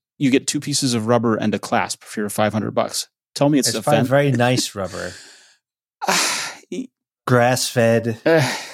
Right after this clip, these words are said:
Speaker 1: <laughs> I mean, there are different classes and different polymers, but it's still a polymer. Come on, man. So
Speaker 2: Yeah, I, I, I mean, look, whatever. A, uh,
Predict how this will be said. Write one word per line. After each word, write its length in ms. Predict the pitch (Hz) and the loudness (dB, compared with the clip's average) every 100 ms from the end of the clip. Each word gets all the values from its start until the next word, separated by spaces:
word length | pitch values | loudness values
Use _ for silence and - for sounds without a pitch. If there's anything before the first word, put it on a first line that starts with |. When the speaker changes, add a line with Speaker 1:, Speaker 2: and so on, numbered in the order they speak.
| - | -2
Speaker 1:
<laughs> 840 | 247 233 - - 208 - _ _ - | 0 0 -6 -4 -4 -4 _ _ -4
I 120 | 160 | 0
mean, 240 | 165 160 | 2 2
there 240 | 147 214 - | 2 0 4
are 160 | 180 | 2
different 340 | 160 139 147 135 | 2 0 -2 -4
classes 400 | - 113 - 123 | -2 -2 -2 -2
and 100 | 117 | -2
different 280 | 110 117 - | -2 -6 -2
polymers, 520 | 101 98 - - - _ _ _ _ _ _ _ _ _ | -2 -2 -4 -12 -16 _ _ _ _ _ _ _ _ _
but 100 | 165 | 2
it's 160 | 156 147 | 2 0
still 240 | - 190 | 0 2
a 60 | 185 | 2
polymer. 600 | - 156 165 147 110 95 _ _ _ | 2 0 2 2 0 -4 _ _ _
Come 160 | - 180 | -6 0
on, 300 | 151 131 107 | 2 2 -2
man. 380 | 107 120 123 120 _ _ - - - _ | -4 -4 -6 -8 _ _ -20 -20 -20 _
So 360 | - 110 107 - | -2 0 0 -2
Speaker 2:
Yeah, 300 | - 123 117 | 2 4 4
I, 120 | 117 123 | 2 2
I, 600 | 123 135 127 123 120 113 - - | 0 0 0 0 0 -6 -8 0
I 80 | 139 | 2
mean, 80 | |
look, 200 | 143 110 127 | 4 2 2
whatever. 420 | 113 98 98 98 | 2 0 -2 -2
A, 300 | 107 107 110 107 104 | 0 2 4 2 2
uh, 40 | 101 | 0